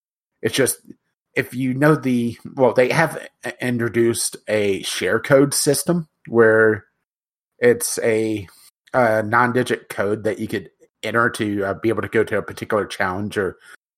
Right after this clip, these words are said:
pull up a, a particular paint job or that sort of thing. But if you don't know those codes, trying to find something really good or really, yeah,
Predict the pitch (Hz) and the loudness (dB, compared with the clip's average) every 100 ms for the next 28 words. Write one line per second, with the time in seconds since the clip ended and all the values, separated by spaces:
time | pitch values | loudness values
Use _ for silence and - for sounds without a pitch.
0 | _ 143 131 117 107 - 123 107 107 123 | _ 4 4 4 0 0 -2 -2 -2 -2
1 | - 104 - 104 90 104 104 98 90 - | -2 -2 -4 -8 -2 0 0 -2 -2 0
2 | 117 113 127 147 - _ _ _ _ _ | 2 2 0 -2 -10 _ _ _ _ _
3 | _ _ _ - _ _ _ 123 127 127 | _ _ _ -20 _ _ _ 0 4 6
4 | 123 - - - _ _ _ - 135 135 | 4 -2 -12 -20 _ _ _ -4 2 4
5 | 156 - 143 135 113 - 180 196 117 117 | 4 4 4 6 4 2 4 4 4 0
6 | 135 - - - _ _ _ - - 147 | -6 -6 -8 -20 _ _ _ -6 2 2
7 | 139 - 139 120 135 107 101 - 113 110 | 2 0 0 0 -4 -4 -10 -14 -14 -6
8 | 113 131 117 101 - 139 104 101 104 104 | 0 0 0 -4 -2 0 0 -4 -8 -6
9 | 104 120 110 98 87 _ _ _ _ _ | -2 -2 -2 -8 -14 _ _ _ _ _
10 | _ - 101 | _ -4 -2